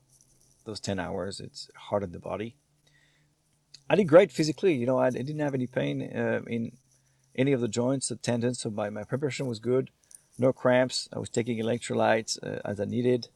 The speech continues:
and, uh, my immune system was great. I, so one of my sponsors is Standard Process, and they do supplements, and compared to my first crossing on a rowing boat, I, I really wanted my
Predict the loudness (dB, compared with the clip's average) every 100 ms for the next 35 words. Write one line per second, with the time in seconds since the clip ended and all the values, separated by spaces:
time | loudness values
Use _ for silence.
0 | _ _ _ _ _ _ -4 0 2 0
1 | 0 0 0 -2 -2 -2 -2 -2 -2 0
2 | -4 -2 0 0 0 -4 -4 0 0 -2
3 | _ _ 0 2 4 2 0 0 -2 -2
4 | -2 -2 -4 -4 -6 -6 -4 -2 -2 -4
5 | -2 -4 -6 -6 -6 -4 -6 -8 -12 -8
6 | -6 -6 -6 -6 -6 -10 _ _ _ _
7 | -4 2 4 4 -2 -2 -4 0 0 0
8 | -4 -6 -6 -4 -4 -6 -6 -6 -8 -10
9 | -10 -4 -2 -2 -6 -10 -10 -10 -10 -12